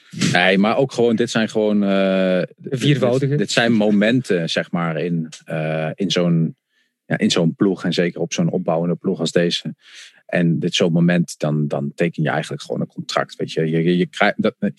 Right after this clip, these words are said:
Speaker 1: je wordt eigenlijk meestal, je waarde van een renner is gebaseerd op de prestaties die je eigenlijk in het verleden gedaan hebt. Dus nu gaat hij een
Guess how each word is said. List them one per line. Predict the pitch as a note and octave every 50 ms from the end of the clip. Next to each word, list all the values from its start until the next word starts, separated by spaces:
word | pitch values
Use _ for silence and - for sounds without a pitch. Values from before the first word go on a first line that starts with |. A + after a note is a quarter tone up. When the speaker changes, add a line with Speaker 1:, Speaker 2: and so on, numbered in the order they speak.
| - - - - -
Speaker 1:
je | -
wordt | A2+ A#2+ A#2+
eigenlijk | C#3+ D3+ D#3+ D3+ D3+ C#3+ B2 -
meestal, | C#3 D#3+ F3 - - D3 C#3+ C3+
je | E2+ G2 A2 G#2
waarde | G2 E2+ G#2 B2+ D3+ D#3+ D3+ D3+ D3 C3 -
van | - G#2 - - G2+
een | F#2+ F#2
renner | E2+ F2+ A2 C3 C#3 B2 A#2 A2+ A2+ -
is | - - G#2 -
gebaseerd | - F#2 D#2+ F#2 E2+ - - - A#2+ A2+ A2+ A2+ - - _ _ _ _ _ _ _
op | - - - -
de | -
prestaties | - - - - - - A2+ G#2+ G#2+ G#2+ - - F#2 F2
die | - G2
je | F2+ E2+
eigenlijk | C2+ F2+ F2+ - - - -
in | -
het | A2 F#2+ - -
verleden | - - F#2 F2 F2 G2 A#2 B2+ A2+ -
gedaan | - - - E2+ E2 D#2+
hebt. | D2+ - - _ -
Dus | - - -
nu | - G#2+ G#2
gaat | - - G2 F#2 -
hij | - F2+ F2+
een | E2+ E2+ D#2+